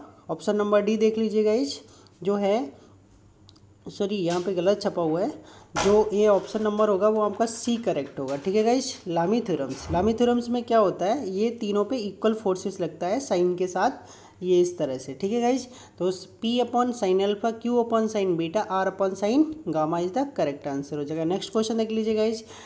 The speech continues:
ये यूनिफॉर्म cubical box of edge is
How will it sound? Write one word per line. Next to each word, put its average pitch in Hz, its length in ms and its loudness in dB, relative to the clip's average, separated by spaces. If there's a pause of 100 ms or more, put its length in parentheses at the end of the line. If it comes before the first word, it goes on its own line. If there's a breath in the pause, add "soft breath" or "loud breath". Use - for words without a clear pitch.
(180 loud breath)
ये 214 80 2
यूनिफॉर्म 254 720 4
cubical 220 440 0
box 180 280 0 (100)
of 180 220 -8
edge 165 400 -6
is 185 360 -6